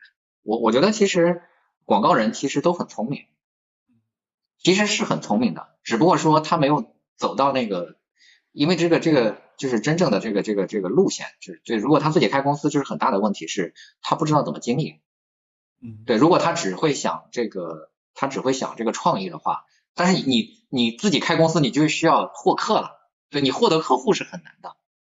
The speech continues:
Speaker 2: 那这个逻辑是不是反而 Akan 更容易把公司开起来？更容易，因为他很容易获客嘛。
Speaker 1: 我个人觉得是这样，对。
Speaker 2: 嗯。那你
Speaker 1: 但是天宇空，天宇空其实是个例外啊，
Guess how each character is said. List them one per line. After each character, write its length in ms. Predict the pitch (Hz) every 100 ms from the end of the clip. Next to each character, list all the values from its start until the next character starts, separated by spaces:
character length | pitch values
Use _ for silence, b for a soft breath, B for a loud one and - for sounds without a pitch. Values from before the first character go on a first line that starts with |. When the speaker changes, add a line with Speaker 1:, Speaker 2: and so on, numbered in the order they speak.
| _ _ _ _ _ _ _ _ _ _ _ _ _ _ _ -
Speaker 2:
那 160 | 220
这 140 | 190 240
个 80 |
逻 160 | 131 131
辑 120 | 170
是 160 | 151 -
不 100 | 160
是 360 | 156 160 131 -
反 160 | - -
而 100 | 190 180
Akan 360 | - 226 123 110
更 140 | 147
容 140 | 120 131
易 60 |
把 100 | 127
公 140 | - 127
司 120 | 131
开 200 | - 143
起 140 | 151 -
来？ 140 | - _ b b b b -
更 140 | 147
容 60 | 139
易， 40 |
因 60 | 170
为 40 |
他 140 | 170
很 120 | 170 113
容 120 | 135
易 20 |
获 160 | - 131
客 240 | - 147
嘛。 180 | 98 - _ _ _ _
Speaker 1:
我 220 | 123 120
个 140 | - 151
人 220 | 98 110
觉 140 | 101
得 100 | 92
是 140 | 92 95
这 80 | 92
样， 120 | 78 _ _ _ _
对。 180 | - 151 131
Speaker 2:
嗯。 280 | 117 107 107 _ _ _ _ _ _ _ _ _ _ _ _ 143
那 80 |
你 60 | 143
Speaker 1:
但 100 | 226
是 80 | 196
天 240 | - 196
宇 40 | -
空， 220 | 151 -
天 160 | - 220
宇 80 | 123
空 160 | 143
其 160 | 160 139
实 100 | 135
是 160 | -
个 300 | 123 107 92
例 140 | 90 127
外 120 |
啊， 60 | 120